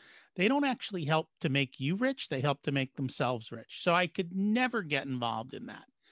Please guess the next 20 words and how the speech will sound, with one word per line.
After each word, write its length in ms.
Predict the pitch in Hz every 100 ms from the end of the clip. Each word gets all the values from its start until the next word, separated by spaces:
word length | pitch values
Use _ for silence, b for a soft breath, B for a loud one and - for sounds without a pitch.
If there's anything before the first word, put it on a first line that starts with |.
| B B B B B -
And 120 | 226
then 60 | 262
I 60 | 262
came 260 | - 254
across 360 | 233 - 220 -
financial 560 | - 208 208 202 208
coaching. 640 | - 196 196 - 226 214 185
I 120 | 147
actually 300 | 156 - 170
went 180 | 165 160
and 80 | 143
spent 280 | - 156
time 280 | - 165 156
with 120 | 139
Dave 260 | - 139 139
Ramsey's 460 | 196 226 214 214 -
group, 340 | 214 208 101 -
learned 340 | 143 131 135
their 200 | 208 220
systems, 760 | - 233 214 - 226 214 196